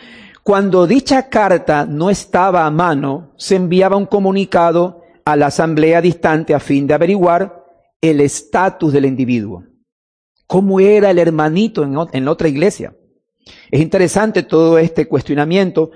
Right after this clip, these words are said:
para conocer las profesiones de fe de, de estos hermanos que venían de otra iglesia. Se conocen ejemplos de admisión a una membresía de tránsito. Si se estaba a la espera, tránsito quiere decir temporal, una membresía temporal,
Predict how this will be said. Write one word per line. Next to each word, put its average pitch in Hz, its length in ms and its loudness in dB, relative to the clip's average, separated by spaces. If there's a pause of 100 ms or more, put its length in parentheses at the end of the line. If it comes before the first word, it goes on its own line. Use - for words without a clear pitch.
(180)
para 127 360 -2
conocer 135 600 -2
las 160 200 -2
profesiones 147 800 -2
de 160 100 2
fe 151 260 0
de, 123 200 0
de 117 240 -4
estos 151 300 -4
hermanos 156 400 -4
que 185 120 -2
venían 185 540 0
de 139 80 0
otra 156 160 -2
iglesia. 190 460 -2 (480)
Se 233 200 0
conocen 277 500 0
ejemplos 208 920 0 (180)
de 151 300 0
admisión 202 800 0
a 151 100 0
una 185 260 0
membresía 175 840 0
de 156 240 0
tránsito. 190 960 -2 (720)
Si 156 200 0
se - 100 -2
estaba 156 480 0
a 190 60 2
la 190 80 -2
espera, 156 420 0
tránsito 180 320 -2
quiere 175 140 0
decir 180 260 0 (140)
temporal, 170 580 -2
una 156 180 -2
membresía 165 440 0
temporal, 185 480 0